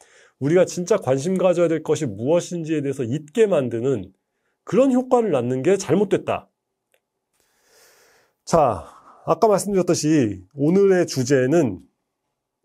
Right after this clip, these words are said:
자유시 참변과 특히 이제 그 속에서 홍범도가 무슨 역할을 했었냐, 뭐 이런 얘기죠.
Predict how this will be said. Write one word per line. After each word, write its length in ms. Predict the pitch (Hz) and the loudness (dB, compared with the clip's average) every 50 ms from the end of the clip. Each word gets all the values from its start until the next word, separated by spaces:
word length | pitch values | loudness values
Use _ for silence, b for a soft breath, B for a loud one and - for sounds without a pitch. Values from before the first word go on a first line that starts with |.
| _ _ _ _ _ _ | _ _ _ _ _ _
자유시 400 | - - 135 151 175 165 180 160 | -4 0 2 2 2 0 -2 -4
참변과 1300 | - - 180 180 165 151 120 101 98 120 156 - _ _ _ _ 117 113 - - 127 120 113 127 143 - | -4 -4 -4 0 2 2 0 0 -4 -10 -14 -16 _ _ _ _ -20 -20 -4 0 2 2 4 2 0 -2
특히 180 | - - - 196 | -6 -6 -4 -2
이제 140 | 180 185 185 | 0 0 -2
그 160 | 180 - 180 | 0 -2 -2
속에서 300 | 175 208 220 208 180 185 | 0 2 2 2 2 0
홍범도가 640 | 185 247 262 254 269 262 254 247 208 185 180 175 151 | 0 -2 0 2 2 2 2 2 0 2 2 0 0
무슨 340 | 117 110 - - 233 233 | -2 -6 -6 -4 -2 0
역할을 400 | 185 131 - - - 156 156 156 | 0 0 0 -2 -2 -4 -2 -2
했었냐, 580 | 170 175 - - 190 147 117 110 113 110 90 - - _ _ _ _ _ _ _ _ _ _ - | -2 -4 -4 -2 -2 -2 0 0 -2 -2 -2 -6 -12 _ _ _ _ _ _ _ _ _ _ -2
뭐 120 | 143 151 | 0 0
이런 240 | 131 139 180 165 139 | 2 2 2 2 0
얘기죠. 400 | 117 101 101 98 - 95 90 | -2 -4 -6 -8 -12 -14 -16